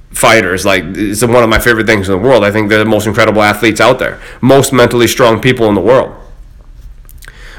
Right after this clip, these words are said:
But I'm trying to make the comparison for you so you can see that there's no one in this world that goes without self-doubt.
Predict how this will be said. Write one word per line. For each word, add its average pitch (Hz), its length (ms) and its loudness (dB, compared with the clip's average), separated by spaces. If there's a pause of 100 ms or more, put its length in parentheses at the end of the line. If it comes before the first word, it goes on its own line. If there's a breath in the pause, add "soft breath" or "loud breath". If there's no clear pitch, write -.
But 135 100 2
I'm 135 60 2
trying 190 220 2
to 180 80 2
make 170 200 2
the 147 60 -2
comparison 143 560 0
for 123 140 -2
you 117 100 2
so 135 140 -2
you 127 100 2
can 113 160 -2
see - 640 0 (360 loud breath)
that 127 180 2
there's 185 240 4
no 180 360 4
one 185 140 6
in 165 140 2
this 160 180 2
world 139 280 2
that 107 80 0
goes 113 260 2
without 107 260 0
self-doubt. 107 640 0